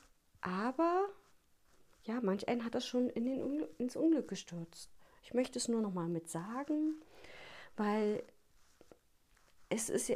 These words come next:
gibt ja auch immer Schattenbereiche, auch während der Rauhnächte. Zum Beispiel, ähm, schwarze Hunde bewachen die Eingänge in die Welt der Toten. Werwölfe, Vampire, unerlöste Seelen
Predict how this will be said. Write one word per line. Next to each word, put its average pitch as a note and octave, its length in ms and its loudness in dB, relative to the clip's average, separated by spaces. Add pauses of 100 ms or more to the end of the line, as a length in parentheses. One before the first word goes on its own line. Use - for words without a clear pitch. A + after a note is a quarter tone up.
gibt C#4 260 -2
ja A3+ 120 4
auch G#3+ 100 2
immer C4+ 220 6
Schattenbereiche, G#3 1120 -2
auch G3+ 300 -4
während A3+ 340 2
der F#3+ 160 -4
Rauhnächte. F3+ 680 0 (640)
Zum F#3 160 -2
Beispiel, F3 720 0 (640)
ähm, F3+ 360 0 (760)
schwarze E3+ 580 -4
Hunde G#3+ 260 4
bewachen F3+ 440 0
die - 160 -4
Eingänge F3+ 520 2
in F3+ 140 0
die F3 160 -4
Welt F3 320 0 (560)
der F3+ 100 -6
Toten. A3+ 580 2 (1500)
Werwölfe, F#3+ 680 2
Vampire, G3 1040 2
unerlöste F#3+ 680 2
Seelen F#3 640 0